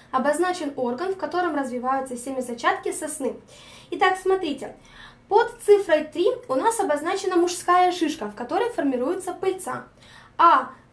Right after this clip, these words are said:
один, два и четыре — это уже этапы, да, то есть это последовательное формирование из семязачатков семян. В данном случае вариант один, то есть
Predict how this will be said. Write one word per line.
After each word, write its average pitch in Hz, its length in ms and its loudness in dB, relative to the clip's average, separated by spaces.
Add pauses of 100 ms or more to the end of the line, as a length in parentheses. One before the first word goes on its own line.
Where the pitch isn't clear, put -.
(120)
один, 294 640 2
два 247 400 2
и 269 100 -6
четыре — 277 640 -6 (320)
это 453 280 4 (420)
уже 302 240 -2 (300)
этапы, 330 480 4
да, 320 140 2
то 359 80 0
есть - 100 -6
это 302 160 -4
последовательное 277 1000 -2
формирование 277 840 2 (160)
из 302 260 -2
семязачатков 285 1040 -2
семян. 302 520 4 (240)
В - 20 -18
данном 349 240 2
случае 359 440 0
вариант 320 400 0
один, 269 500 -2
то - 160 -12
есть 294 240 -10